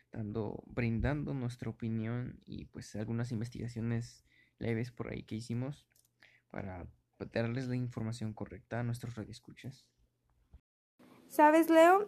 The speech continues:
Speaker 2: Yo tengo una pregunta para ti. ¿Qué es lo que más te gusta de este tema que nos puedas brindar?
Speaker 1: Bueno, lo que puedo brindar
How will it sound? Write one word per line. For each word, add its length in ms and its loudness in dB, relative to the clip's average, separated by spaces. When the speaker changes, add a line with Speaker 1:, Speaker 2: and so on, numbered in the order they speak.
Speaker 2:
Yo 140 4
tengo 220 6
una 180 8
pregunta 400 4
para 220 4
ti. 280 0
¿Qué 120 10
es 120 6
lo 160 8
que 120 8
más 280 6
te 100 8
gusta 420 6
de 120 10
este 200 2
tema 460 6
que 140 6
nos 180 4
puedas 420 6
brindar? 520 4
Speaker 1:
Bueno, 280 -2
lo 100 0
que 80 -2
puedo 260 0
brindar 520 0